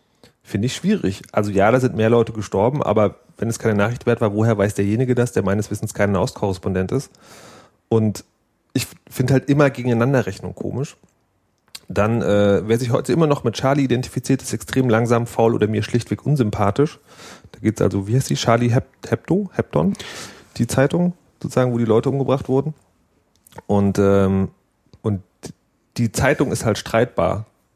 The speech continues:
also, oder angreifbar. Ähm, aber hier f-, versteht halt jemand, glaub ich, nicht, dass es sozusagen, dass die Identifizierung, also es gibt ja dieses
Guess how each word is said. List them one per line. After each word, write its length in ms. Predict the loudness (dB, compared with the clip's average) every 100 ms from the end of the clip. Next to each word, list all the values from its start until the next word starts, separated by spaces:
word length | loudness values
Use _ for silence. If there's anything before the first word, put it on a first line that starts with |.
| _ _
also, 380 | -4 -4 -8 -12 _ _ _ _ 0
oder 260 | 2 2
angreifbar. 920 | 2 0 2 4 2 0 -2 0 -2 -6 _ -20 -20 -18 -20 -20 _ _
Ähm, 380 | 2 2 2 0 -6 _ -2
aber 200 | 2 4
hier 80 |
f-, 160 | 2 -2 _ _
versteht 400 | -8 -6 0 0
halt 180 | 2 0
jemand, 260 | 2 0 2
glaub 180 | 0 -2
ich, 100 | -4
nicht, 220 | -6 -2
dass 80 | -2
es 100 | -2
sozusagen, 380 | 0 2 2 0
dass 100 | -2
die 120 | -4
Identifizierung, 600 | -4 -4 -10 -4 0 2
also 120 | 0
es 80 | -2
gibt 120 | -4
ja 60 | -2
dieses 240 | -2 -2